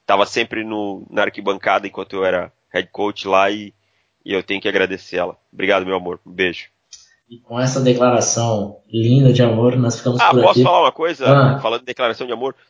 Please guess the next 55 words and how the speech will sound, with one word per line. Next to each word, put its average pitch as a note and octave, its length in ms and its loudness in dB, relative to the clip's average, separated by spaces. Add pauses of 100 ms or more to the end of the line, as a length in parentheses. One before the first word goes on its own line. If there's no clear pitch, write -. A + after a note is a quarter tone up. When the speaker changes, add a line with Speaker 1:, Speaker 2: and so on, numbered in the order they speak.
Speaker 1:
nunca E3 300 -2
deixem D3 320 -6
de A#2+ 120 -12
dizer, A2 360 -2
agora, G2+ 280 4
momento A2+ 480 -2
Sérgio B2+ 400 -2
Malandro, F#2 480 -2
final F#2+ 540 -2
do, G#2 260 -12 (320)
do G2 80 -18
programa G2 360 -2
do - 40 -10
Sérgio F#2 240 -6
Malandro, F#2+ 320 -2
que - 60 -12
ele G2 80 -10
dava G2 180 0
uma G2+ 80 -4
mensagem. G2 320 -6 (300)
Nunca D#3 260 2
Speaker 2:
<laughs> - 0 -
Speaker 1:
deixem B2+ 380 -4
de A2+ 160 -14
dizer A#2 180 -4
pras A#2+ 160 -4
pessoas - 360 -8
que - 120 -14
vocês G2+ 400 -6
amam, A#2 300 0 (240)
que - 80 -20
vocês A2+ 260 -6
a A2+ 60 4
amam. F#2+ 220 2
A F#2 40 -2
gente G2 220 -12
não G#2+ 80 -10
sabe G2 240 -2
o G2+ 40 -6
dia G#2 140 -4
de G2+ 80 -6
amanhã. F#2+ 320 -4 (840)
Speaker 2:
Olha G#2+ 220 -10
aí. G#2 400 -8 (480)
Aqui A#2 360 -2
o B2 120 6
On B2+ 80 4
The B2+ 140 4
Clock C3 340 2
também C3+ 320 4
tem C#3+ 160 2
um - 40 2
pouquinho D3 300 2
de C#3 100 2
dramaticidade C3+ 960 4